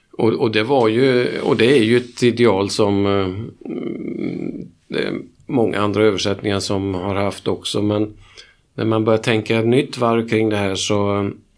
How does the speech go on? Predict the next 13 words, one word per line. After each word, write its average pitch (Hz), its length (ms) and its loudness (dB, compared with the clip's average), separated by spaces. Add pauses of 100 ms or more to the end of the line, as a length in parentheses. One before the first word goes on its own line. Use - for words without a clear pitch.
(320)
eh, 131 160 -10
kom 113 160 -4
man 117 120 0
fram 107 260 -2
till 98 120 -2
att 98 80 -2
man 101 140 -2
skulle 101 460 0
eftersträva 98 680 -4
ett 92 80 -4
lite 104 200 -4
försiktigare - 800 -4
ideal, 101 520 -4